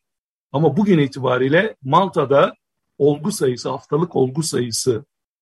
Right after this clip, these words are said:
milyonda bakıldığında Rusya'dan daha yüksek. O yüzden mevcut aşılarla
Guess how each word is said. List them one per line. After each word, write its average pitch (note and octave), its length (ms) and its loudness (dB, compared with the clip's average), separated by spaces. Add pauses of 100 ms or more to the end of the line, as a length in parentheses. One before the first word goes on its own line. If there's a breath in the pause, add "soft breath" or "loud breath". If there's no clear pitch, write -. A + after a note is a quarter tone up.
(160)
milyonda C#3+ 720 2 (100)
bakıldığında B2+ 760 0 (360)
Rusya'dan E3+ 500 2
daha C#3+ 180 2
yüksek. - 580 -2 (480)
O E3 120 4
yüzden E3+ 480 0 (220)
mevcut D#3+ 540 0 (120)
aşılarla D#3+ 760 2